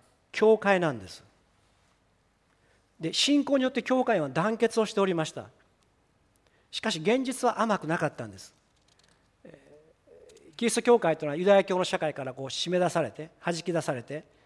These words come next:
ひょっとしたら捕まって殺されるかもしれないという状態だったんです。つまり、新興宗教だったんです。面白いことに、神を信じない連中だと思われてた。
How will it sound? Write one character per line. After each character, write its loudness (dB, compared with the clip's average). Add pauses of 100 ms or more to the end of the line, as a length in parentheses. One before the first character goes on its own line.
(720)
ひ -14
ょ 0
っ -6
と 0
し -8
た -2
ら 0
捕 -2
ま 0
っ -8
て -2
殺 2
さ 0
れ 4
る 2
か 0
も -4
し -4
れ 0
な 0
い -4
と -10
い -8
う -8
状 -2
態 -6
だ -6
っ -10
た -14
ん -18
で -20
す。 -20 (720)
つ -12
ま 4
り、 -6 (400)
新 -2
興 0
宗 -4
教 -4
だ -10
っ -14
た -16
ん -16
で -20
す。 -20 (1800)
面 -2
白 2
い 6
こ -6
と -6
に、 -12
神 0
を -2
信 -4
じ -4
な 2
い -4
連 -8
中 -12
だ -8
と -14
思 -14
わ -12
れ -14
て -20
た。 -20